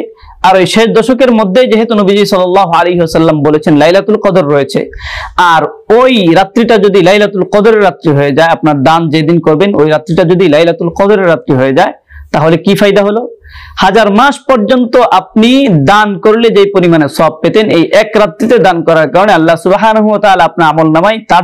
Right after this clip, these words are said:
চাইতে বেশি সওয়াব লিখে দিবেন। সুবহানাল্লাহ। আপনি আমি রমজানের শেষ দশকের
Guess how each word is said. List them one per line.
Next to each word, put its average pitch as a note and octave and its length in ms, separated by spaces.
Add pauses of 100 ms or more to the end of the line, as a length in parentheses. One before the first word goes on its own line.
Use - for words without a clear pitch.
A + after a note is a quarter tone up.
চাইতে G#3 240
বেশি D#3 360
সওয়াব D3 240
লিখে C3 240
দিবেন। C#3 240
সুবহানাল্লাহ। D3+ 640 (840)
আপনি G3+ 260
আমি B3+ 220
রমজানের A#3+ 600
শেষ A3 280
দশকের G3+ 440